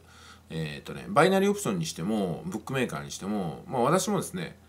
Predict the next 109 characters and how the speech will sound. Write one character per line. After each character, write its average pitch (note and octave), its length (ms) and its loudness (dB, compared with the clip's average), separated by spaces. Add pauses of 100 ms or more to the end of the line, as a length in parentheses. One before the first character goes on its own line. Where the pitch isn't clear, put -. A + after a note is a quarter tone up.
(160)
講 A3 220 0
師 - 100 -2
を B2+ 80 2
す - 100 -4
る D3+ 80 -2
ぐ E3 80 2
ら D3+ 120 4
い C3+ 40 -2
の D3+ 180 2
力 - 300 0
は D#2+ 200 -2
あ G2 40 -6
っ - 80 -10
た - 80 -6
り、 F2+ 100 -4
実 A2 320 -6
績 A2+ 100 -2
は G#2 80 2
あ A#2 40 2
る A#2 60 0
ん F2 60 -2
で - 60 -8
す - 80 -10
け - 100 -12
ど D#2 60 -10
も、 F2+ 320 -4 (360)
た G3+ 100 2
だ C3+ 120 4
ね、 D#2+ 200 -6 (220)
そ - 180 6
れ F#3 60 10
を F3+ 380 6
同 E3+ 120 6
じ F3+ 100 4
よ G3+ 60 4
う - 20 4
に A2+ 140 4
で G2+ 100 2
き A#2 120 -2
る F#2+ 60 0
人 - 180 -6
っ - 20 -8
て - 120 -8
い D#2+ 40 -2
う - 20 -2
の D#2+ 80 -2
が F#2+ 220 -2
あ A#2+ 60 0
ま D3 100 2
り D3 100 0
い C#3 40 -6
な E3+ 140 2
い E3 80 -2
と - 80 -2
思 F3 180 -2
う - 20 -12
か A#2+ 120 -4
ら、 G#2 140 -2
伝 - 240 -2
え - 20 0
る F#2 60 -4
こ F#2 100 -4
と D#2+ 100 -8
は D2+ 60 -6
あ D#2 40 -8
り D#2+ 60 -6
ま E2 120 -4
せ E2+ 140 -8
ん D2+ 80 -6
し、 A#2+ 460 -2 (360)
ブ C3 100 -4
ッ C#3+ 60 -10
ク F3 100 -6
メ A#3 140 2
ー - 40 -4
カ G2+ 100 -2
ー D#2+ 120 -2
や C#2+ 60 -6
ね、 G2+ 280 -6
あ A2 80 -10
の C#2 1040 -6
ー、 - 40 -8
バ A#2 100 2
イ G2+ 40 2
ナ F2+ 100 -2
リ D#2 80 -4 (140)
ー - 20 -12 (280)
み G3 160 -2
た E2+ 120 -4
い - 80 -4
な D3 80 -12
も F#3+ 160 -2
の - 60 0
よ E3+ 80 -2
り - 80 -8
も、 G3+ 280 -2
エ E3 80 2
フ D#3+ 120 -2
エ E4 40 0
ッ F4 160 -6
ク - 80 -4
ス - 120 -2
っ - 20 -10
て - 180 -10
い E3 60 0
う D#3+ 40 -4
基 - 140 -4
礎 - 220 4
が D#2+ 220 -6